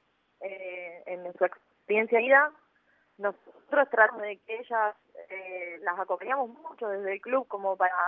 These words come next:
para que ellas sientan, eh, que tienen la capacidad y, y, y el poder y la obligación también de pelear por, por ellas. Y, y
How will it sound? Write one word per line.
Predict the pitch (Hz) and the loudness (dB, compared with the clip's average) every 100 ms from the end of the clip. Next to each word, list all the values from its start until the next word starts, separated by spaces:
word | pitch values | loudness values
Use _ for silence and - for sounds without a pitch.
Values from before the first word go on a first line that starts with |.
| 196 | -2
para | 202 - 185 | -8 -10 -8
que | 208 | -4
ellas | 220 196 | -2 -4
sientan, | 240 240 226 208 190 190 _ _ _ _ | -4 -4 0 2 2 0 _ _ _ _
eh, | 185 180 180 175 | -8 -6 -6 -4
que | 190 | -2
tienen | 185 240 240 214 | 0 2 2 2
la | 196 | 0
capacidad | 190 190 - 208 226 254 269 262 262 | 2 0 2 4 6 8 8 6 2
y, | 220 202 190 359 - | -8 -12 -14 -16 -20
y, | 208 190 185 165 | -16 -14 -14 -2
y | 190 | 4
el | 185 | 4
poder | 175 196 233 269 285 233 | 8 8 10 10 8 4
y | 202 | -2
la | 185 | -2
obligación | 190 190 175 _ - 254 277 | -2 -4 -4 _ -8 -6 -4
también | 240 220 269 | -6 -6 -4
de | 226 | -4
pelear | 196 190 208 226 254 - | -6 -12 2 2 2 0
por, | 190 190 185 185 180 180 _ _ _ _ _ _ | 0 2 2 0 -2 -6 _ _ _ _ _ _
por | 175 185 | -2 2
ellas. | 247 - 277 269 - | 0 4 6 6 4
Y, | - 196 190 185 180 | -12 -20 -18 -18 -14
y | 202 | -14